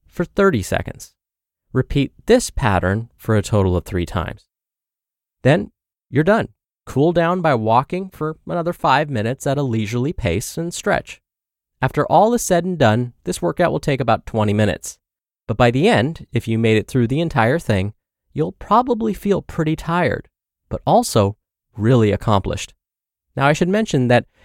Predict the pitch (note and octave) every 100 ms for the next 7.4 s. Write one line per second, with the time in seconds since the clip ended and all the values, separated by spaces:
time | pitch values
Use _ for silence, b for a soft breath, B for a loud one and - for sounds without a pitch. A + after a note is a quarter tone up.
0 | - C3+ - - G#3+ A#3+ G3+ - D#3+ F#3+
1 | F3 D#3 C3 - C3 - - F#2+ F2 F2
2 | F2+ G2+ - D3 - C#3 B2 G2+ - -
3 | A2 G3 - _ _ - G3 - - -
4 | G#2 G2 G#2 F2+ E2 C#2 _ _ _ _
5 | _ A2 C3+ G3+ A#3 F#3+ F#3+ F#3+ D3 A#2
6 | - B2 - - B2+ C#3+ B2 G#2+ F#2 G2+
7 | G2 F#2 -